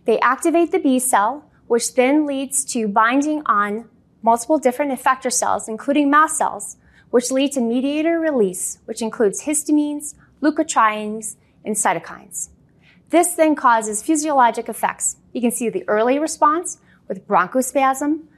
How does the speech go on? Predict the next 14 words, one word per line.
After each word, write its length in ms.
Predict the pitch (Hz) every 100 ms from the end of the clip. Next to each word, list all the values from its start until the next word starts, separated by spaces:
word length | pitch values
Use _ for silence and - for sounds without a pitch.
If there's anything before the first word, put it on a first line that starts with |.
| _ -
edema, 640 | 254 233 220 220 247 269 _ _ -
and 140 | 233 -
airflow 480 | 208 220 220 247 262
obstruction, 720 | 262 - 190 - 226 294 - _ _ _ -
but 100 | 339
also 380 | 349 359 359
a 20 | 320
late 300 | 254 233 -
response 580 | 202 - - - - _ _ _
with 200 | - 220 -
airway 380 | 233 285 330 339
inflammation, 840 | 330 349 294 240 - 240 254 277 _ _ -
airflow 320 | 240 247 285
obstruction, 680 | 285 - 226 220 247 226